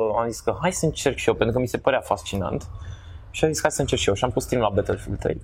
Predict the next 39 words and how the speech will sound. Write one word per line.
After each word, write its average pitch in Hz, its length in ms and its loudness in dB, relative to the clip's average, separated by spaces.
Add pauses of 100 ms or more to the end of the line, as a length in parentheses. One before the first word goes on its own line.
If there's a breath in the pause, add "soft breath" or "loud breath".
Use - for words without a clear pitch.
îți - 100 -12
dai - 120 2
seama, 98 200 -2
undeva 98 320 2
la, - 220 -2 (300)
în, 107 400 0
în 104 200 2
zece, 104 300 2
cincisprezece 104 680 0
view-uri, 104 580 4
puțin, 127 520 -2
puțin, 113 300 0
dar 190 140 4
aveam 190 240 2
mini 180 320 2
comunitatea 135 640 2
mea, 123 260 2 (340 loud breath)
așa 117 220 2
ca 123 120 4
orice 127 300 0
început, 113 580 0 (140)
uh, 110 100 6 (380)
de 104 100 4
streamer 160 460 0
și - 160 -2
îți 151 140 4
dai 165 120 4
seama 113 200 2
că 123 100 2
iubeai, 117 540 4
te 113 80 2
simțeai 120 500 0
cu 104 60 -4
bine 110 360 2 (420 loud breath)
cu - 120 2
ei. 147 320 2 (460)
Aveam 170 240 2
și 160 140 2
străini, 107 460 2